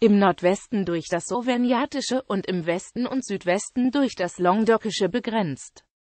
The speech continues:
Das Provenzalische in dieser engeren Bedeutung bildete seit dem neunzehnten Jahrhundert den Ausgangspunkt für Wiederbelebungsversuche. Der Schriftsteller und spätere Nobelpreisträger Frédéric Mistral versuchte mit seinen Mitstreitern eine Literatursprache auf der Basis des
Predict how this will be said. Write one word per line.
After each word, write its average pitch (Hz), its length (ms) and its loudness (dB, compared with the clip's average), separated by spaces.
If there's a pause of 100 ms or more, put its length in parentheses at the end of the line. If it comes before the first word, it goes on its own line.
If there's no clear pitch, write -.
(180)
Das 220 300 2
Provenzalische 190 880 0
in 151 160 -4
dieser 165 280 0
engeren 175 480 0
Bedeutung 170 640 -2
bildete 196 420 4
seit 170 240 -4
dem 170 160 -4
neunzehnten 277 560 -2
Jahrhundert 208 580 0
den 226 140 0
Ausgangspunkt 240 920 -4
für 220 240 4
Wiederbelebungsversuche. 156 1500 -2 (360)
Der 190 160 2
Schriftsteller 180 800 -2
und 175 160 -6
spätere 185 480 -2
Nobelpreisträger 170 1080 -2
Frédéric 202 840 -2
Mistral 170 460 -2
versuchte 208 520 -2
mit 240 200 0
seinen 175 340 -2
Mitstreitern 240 640 -2
eine 165 220 -4
Literatursprache 170 1400 0
auf 240 160 0
der 247 160 -2
Basis 190 500 4
des - 440 -10